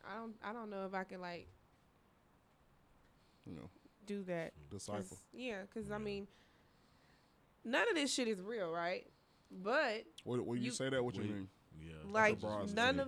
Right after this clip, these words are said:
Speaker 3: What
Speaker 1: this
Speaker 3: is
Speaker 1: shit
Speaker 3: that?
Speaker 1: is real. Like, life, I mean, life
Speaker 3: It's a
Speaker 1: obviously
Speaker 3: simulation.
Speaker 1: real, but, like, your feelings are valid. So however you feel about, however you see the world is valid. And so you could be going through something, right?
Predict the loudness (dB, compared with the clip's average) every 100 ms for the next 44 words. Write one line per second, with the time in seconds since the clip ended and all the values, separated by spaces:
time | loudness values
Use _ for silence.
0 | -2 -4 -4 -4 -2 -2 -2 0 2 2
1 | 2 4 2 0 -6 0 0 4 4 6
2 | 4 6 2 0 0 2 2 4 2 2
3 | 2 2 0 -10 -20 -20 -10 2 6 6
4 | 4 -6 -20 -20 _ _ _ _ _ _
5 | _ -20 -4 6 8 8 6 2 2 2
6 | -2 -4 -6 -8 -12 -6 2 4 4 2
7 | -2 -2 2 2 4 4 4 -2 _ _
8 | _ -4 2 2 2 -4 -6 -6 -4 -4
9 | -2 -2 -2 -4 -10 -4 -2 -2 -6 -16
10 | -8 -6 0 2 4 0 -6 _ -20 -20
11 | -20 _ _ _ -6 2 4 4 0 2
12 | 0 0 -4 -6 -4 -4 0 0 -2